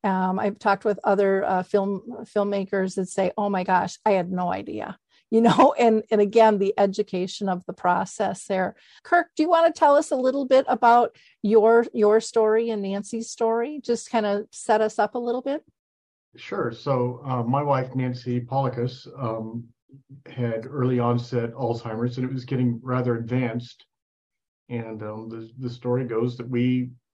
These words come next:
Speaker 2: my family was out visiting, my mother, my sister, her wife, and we met, um, a cousin at the Los Angeles County Museum of Art who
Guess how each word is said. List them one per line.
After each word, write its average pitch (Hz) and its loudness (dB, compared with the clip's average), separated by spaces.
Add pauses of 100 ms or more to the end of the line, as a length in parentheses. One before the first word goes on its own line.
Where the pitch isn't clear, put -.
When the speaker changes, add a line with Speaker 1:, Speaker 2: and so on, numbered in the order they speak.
Speaker 2:
my 120 -2
family 127 -2
was 117 -4
out 120 -2
visiting, 123 -2
my 120 -2
mother, 123 -2
my 110 -6
sister, 127 -8
her 123 -8
wife, 117 -4 (1120)
and 117 -8
we 117 0
met, 117 -2
um, 110 -8 (1160)
a 123 -8
cousin 135 -2
at 113 -6
the 117 -4
Los 120 -2
Angeles 117 -2
County 123 -2
Museum 120 0
of 113 -6
Art 123 -4
who 113 -8